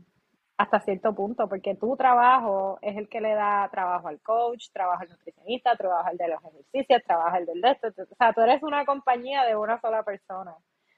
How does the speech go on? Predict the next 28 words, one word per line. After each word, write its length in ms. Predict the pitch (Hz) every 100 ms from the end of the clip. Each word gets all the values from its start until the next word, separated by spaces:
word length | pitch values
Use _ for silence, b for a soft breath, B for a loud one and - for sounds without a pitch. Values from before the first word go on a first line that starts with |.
| _ _
Me 160 | 233 254
parece 580 | 247 233 269 285 233 208
que 300 | 208 202 - -
puede 240 | 220 202 202
ser 300 | 226 214 - _ _ _ _ _ _ _ -
bien 360 | 190 226 208
estresante. 800 | 208 - 202 - 170 170 - - _ _ -
Y 340 | 240 240 233
entonces 520 | 220 220 214 254 240 -
Ashley 480 | 220 226 220 247 254
dice, 540 | 233 262 247 247 220 _ _ _
"Ya 260 | 214 240 240
yo 160 | 277
conseguí 380 | 277 311 311 262
lo 100 | 240
que 120 | 220
yo 100 | 214
quería 240 | 196 196 190
conseguir, 420 | 196 - 170 165
ya 140 | 180
me 100 | 185
gané 220 | 196 208 202
los 100 | 208
premios 320 | 190 185 190
que 100 | 185
me 140 | 180
quería 280 | 175 170 160
ganar. 240 | 156 147